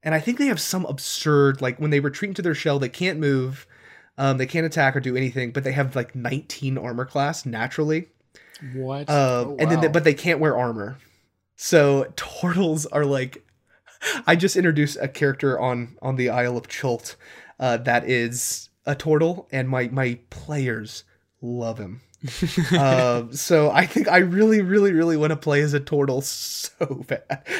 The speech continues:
Speaker 1: Oh, and obviously they have slow movement speed. <laughs>
Speaker 2: Yeah,
Speaker 3: Yeah.
Speaker 2: it makes sense. <laughs> See, I don't know if I'm comfortable, like, having animal type races, 'cause,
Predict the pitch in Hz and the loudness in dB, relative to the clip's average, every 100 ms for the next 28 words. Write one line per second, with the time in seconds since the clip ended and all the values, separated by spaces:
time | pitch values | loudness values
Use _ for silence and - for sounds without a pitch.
0 | - 165 151 143 135 143 127 123 123 120 | 0 2 4 2 0 -2 0 0 0 -4
1 | - 127 120 113 120 113 95 - - 135 | -6 -4 -4 -4 -8 -10 -10 -14 -14 -14
2 | - - - - - - - - 156 143 | -16 -20 -10 -8 -6 -10 -12 -8 -4 -2
3 | 127 131 131 113 151 - - - - - | -2 -6 -6 -8 -10 -10 -14 -14 -14 -20
4 | - 277 233 - 208 - 220 220 208 190 | -8 -6 -4 -2 0 0 -2 -2 -4 -6
5 | 170 170 185 175 151 139 131 117 127 135 | -8 -10 -12 -8 -6 -4 -6 -4 -4 -4
6 | 139 135 127 - - - - 123 123 131 | -4 -4 -6 -10 -20 -20 -6 -4 -2 -4
7 | 135 139 135 135 127 120 123 151 165 - | -4 -6 -6 -8 -6 -8 -6 -6 -6 -8
8 | 147 127 - | -8 -8 -10